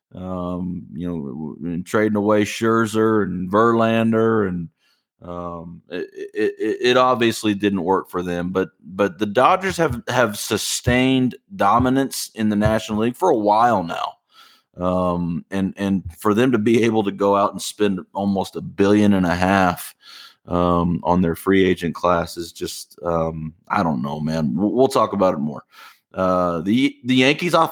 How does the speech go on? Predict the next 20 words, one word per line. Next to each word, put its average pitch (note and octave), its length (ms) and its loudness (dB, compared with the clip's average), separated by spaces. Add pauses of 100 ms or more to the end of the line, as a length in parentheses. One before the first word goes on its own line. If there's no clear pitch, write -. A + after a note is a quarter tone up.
I C3+ 140 4
felt C#3 300 2
like C#3 200 2
did C#3 140 2
a C#3 60 0
good C3+ 200 0
job. C#3 460 2 (100)
You A2 140 0
know, G#2+ 80 0
they G#2+ 80 0
went A#2 160 0
out B2 80 0
and A#2 100 -2
signed B2 260 2
Marcus A#2+ 340 2
Stroman C3 520 0
and, G#2 220 0
and G2+ 220 -2
got G#2+ 180 0
Verdugo B2+ 720 2